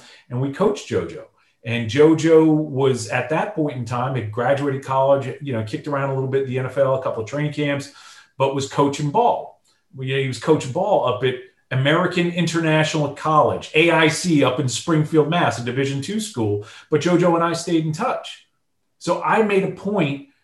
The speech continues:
that I was gonna hire someone and try to bring someone in that didn't look like me. And, and that's the thing is, um, my path was easier because of how I look. I think that, again, I,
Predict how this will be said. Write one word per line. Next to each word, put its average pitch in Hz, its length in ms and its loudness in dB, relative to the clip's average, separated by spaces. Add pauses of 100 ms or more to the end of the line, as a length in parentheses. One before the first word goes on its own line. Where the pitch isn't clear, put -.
(160)
that 135 200 -2
I 180 120 -2
was 202 140 -2
gonna 156 180 -4
hire 160 400 -4
someone 147 540 -4
and 120 180 -8
try 160 220 -8
to 156 60 -8
bring 151 200 -4
someone 143 380 -4
in 143 380 0
that 123 180 -6
didn't 151 340 0
look 175 220 -6
like 104 280 -6
me. 101 320 -8 (1080)
And, 135 320 -4
and 135 200 -2
that's 151 260 -2
the 135 60 -16
thing 196 260 0
is, 104 460 -8
um, 107 520 -4 (800)
my 135 300 -2
path 175 420 -6
was 117 220 -4
easier 156 440 -4
because 131 360 -8
of 110 80 -8
how 131 240 -2
I 139 140 0
look. 170 340 -6 (320)
I 110 120 -8
think 120 320 -8
that, 113 220 -8 (640)
again, 120 300 -4
I, 120 220 -10